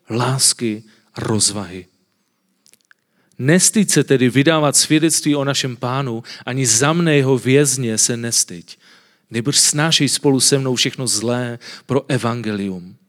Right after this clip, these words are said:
K tomu ti dá sílu Bůh, který nás spasil a povolal svatým povoláním, ne pro naše skutky, nebož ze svého rozhodnutí a z milosti,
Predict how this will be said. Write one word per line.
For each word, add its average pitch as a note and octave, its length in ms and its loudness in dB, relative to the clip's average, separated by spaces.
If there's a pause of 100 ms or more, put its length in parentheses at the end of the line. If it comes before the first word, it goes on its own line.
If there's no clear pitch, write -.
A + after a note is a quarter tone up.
(1040)
K - 80 -16
tomu F#3 220 4
ti E3 160 -2
dá D3+ 400 0
sílu D#3 420 2
Bůh, D3 380 2
který C3+ 300 -2
nás B2 440 -4 (140)
spasil G#2 880 -2 (240)
a A#2 100 -4
povolal E3+ 540 4
svatým E3 540 0
povoláním, C#3+ 640 0 (200)
ne F#3 360 2
pro F3 260 2
naše D#3 340 2
skutky, A2 760 -2 (720)
nebož B2+ 240 -4
ze C3 140 0
svého F3 600 2
rozhodnutí B2 800 -2 (380)
a G#2+ 100 -6
z - 140 2
milosti, C3 840 2